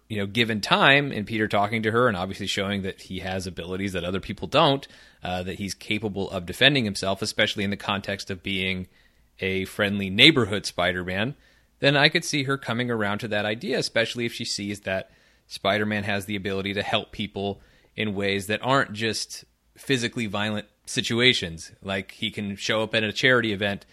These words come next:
to help the homeless. Like, I, I love that. Let's expand on the idea of what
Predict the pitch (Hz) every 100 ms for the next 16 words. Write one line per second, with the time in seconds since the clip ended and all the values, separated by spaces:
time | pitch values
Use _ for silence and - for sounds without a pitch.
0 | - - - - 107 104 101 - 113 -
1 | 98 123 113 95 95 82 139 147 147 131
2 | 151 160 151 107 82 107 117 127 - 123
3 | 127 127 127 117 113 107 104 98 98 107